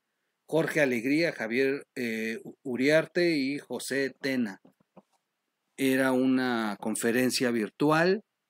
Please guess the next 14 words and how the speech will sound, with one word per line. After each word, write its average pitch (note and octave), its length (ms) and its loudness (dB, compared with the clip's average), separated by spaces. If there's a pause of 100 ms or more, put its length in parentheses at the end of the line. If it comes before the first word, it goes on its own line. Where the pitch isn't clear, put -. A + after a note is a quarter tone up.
(640)
y, C3+ 560 4
este, G2+ 840 -4
es A2 100 -6
una C#3 160 4
llamada. B2+ 640 0 (680)
Lo B2 260 0
que C3 160 0
se C3 220 0
me C3 260 4
hace, D#3 540 0 (1080)
eh, G#2+ 640 -4
raro C#3+ 320 0
es - 120 -4
que C#3+ 260 -4